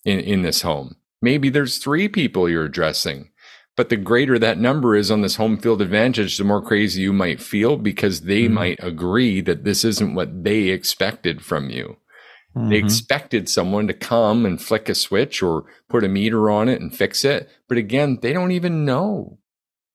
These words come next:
Speaker 1: They have no
Speaker 2: Mm-hmm.
Speaker 1: idea. I remember pre-trade calling an electrician for a home warranty deal when I worked for a general contractor. And I remember selecting that electrician from the yellow pages in our phone book. And I remember thinking,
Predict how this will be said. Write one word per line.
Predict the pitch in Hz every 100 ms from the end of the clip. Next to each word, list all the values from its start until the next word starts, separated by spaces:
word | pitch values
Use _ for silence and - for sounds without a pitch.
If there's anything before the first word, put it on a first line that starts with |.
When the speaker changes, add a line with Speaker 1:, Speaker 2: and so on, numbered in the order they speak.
| _
Speaker 1:
They | 127 131
have | 135 110
no | 110 113
Speaker 2:
Mm-hmm. | 127 123 113 107
Speaker 1:
idea. | 135 104 -
I | 107
remember | 123 135 147 156 180 175 170
pre-trade | - 151 135 117 127 113 90
calling | - 120 113
an | 113
electrician | 104 101 - 117 107 - 90
for | - 90
a |
home | 85 117 110
warranty | 104 113 123 110 90
deal | 85 82 80 80 - - -
when | 107
I | 101
worked | 104 110
for | - 110
a | 85
general | 90 104 101 87
contractor. | 107 110 101 92 80 80 - 73 - - -
And | 104
I | 110
remember | 117 110 117 131 120
selecting | 101 - 98 110 120 117 113
that | 107 107 -
electrician | 107 104 - 120 - 98
from | - 92
the | 92
yellow | 87 113 110
pages | 92 85 80 80 82 76 - - - -
in |
our | 98 82
phone | - 123 127
book. | 90 78 82 - - - -
And | 98
I | 98
remember | 104 113 127 110
thinking, | 101 - 123 123 90 80